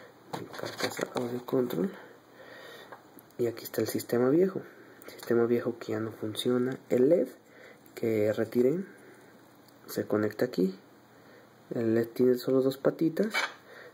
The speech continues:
y se introducen aquí, sencillamente, aquí y aquí. Se los mostraré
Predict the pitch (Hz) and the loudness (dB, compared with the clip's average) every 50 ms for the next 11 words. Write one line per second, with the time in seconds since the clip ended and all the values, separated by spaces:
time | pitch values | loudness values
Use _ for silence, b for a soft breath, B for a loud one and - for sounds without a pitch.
0 | - - - - 117 113 - - 117 113 107 110 - 127 117 120 120 - 127 127 | -16 -8 -4 -2 -2 -2 0 0 0 0 0 0 2 2 2 4 4 4 2 2
1 | 127 127 - - 180 170 - - 117 - - 123 123 127 131 131 131 135 - - | 2 0 -2 -2 -2 -2 0 -2 -4 -2 -2 0 0 2 2 0 0 -2 -4 -10
2 | 131 - - - - - - - - - - 127 123 - - - 110 110 - - | -12 -12 -14 -14 -12 -10 -10 -10 -10 -6 -4 -2 -2 -2 -4 -4 -6 -6 -6 -8
3 | - 127 113 - - - B B B B B B B B B B B B B B | -10 -10 -10 -10 -14 -20 B B B B B B B B B B B B B B
4 | - - - - - - - - - - - - - - - - - - - - | -18 -16 -16 -16 -16 -18 -20 -8 -6 -6 -6 -6 -8 -12 -12 -10 -10 -10 -10 -12
5 | - - - - - 110 113 113 113 110 - - - - - - - | -12 -12 -4 0 2 2 2 2 0 -2 -2 -2 -4 -6 -6 -8 -10